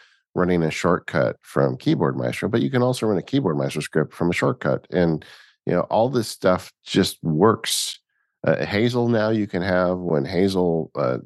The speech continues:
identifies a file, run a shortcut to perform an action that Shortcuts is good at on that file.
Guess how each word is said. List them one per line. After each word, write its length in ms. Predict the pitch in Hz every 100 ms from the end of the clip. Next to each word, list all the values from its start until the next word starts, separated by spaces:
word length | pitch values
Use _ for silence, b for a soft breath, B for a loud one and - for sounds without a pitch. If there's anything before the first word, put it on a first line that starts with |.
| -
identifies 680 | 87 78 90 90 78 80 78
a 60 |
file, 480 | - 107 92 90 90 b b b
run 220 | 92 92
a 40 | 87
shortcut 640 | - 90 80 - 67 - -
to 200 | 85 73
perform 680 | 85 - 82 76 76 73 -
an 120 | 82
action 340 | 73 82 85
that 100 | 76
Shortcuts 500 | - 107 - 80 73
is 120 | 71 -
good 240 | 85 67
at 140 | 65
on 120 | 65 67
that 120 | -
file. 380 | 78 69 -